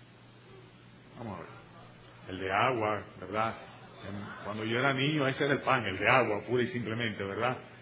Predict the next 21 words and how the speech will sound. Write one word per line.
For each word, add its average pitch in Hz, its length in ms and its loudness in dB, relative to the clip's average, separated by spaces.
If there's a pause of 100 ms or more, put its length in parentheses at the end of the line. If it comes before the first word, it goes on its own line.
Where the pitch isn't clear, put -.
(720)
Muy 135 140 0
bueno, 110 320 0
por 104 180 -6
cierto, 113 180 -6
el 110 80 -6
sobao. 123 720 2
¿El 117 60 -8
sobao 127 340 -2
qué 151 80 -4
es 160 40 -2
lo 165 60 -4
que 147 80 0
le 135 100 2
echan? 113 280 -6
Leche, 143 260 -2
mantequilla, 113 580 -4
algo 131 180 -4
así 135 160 -8
como 120 160 -6
una 135 100 -4
grasita. 117 400 -6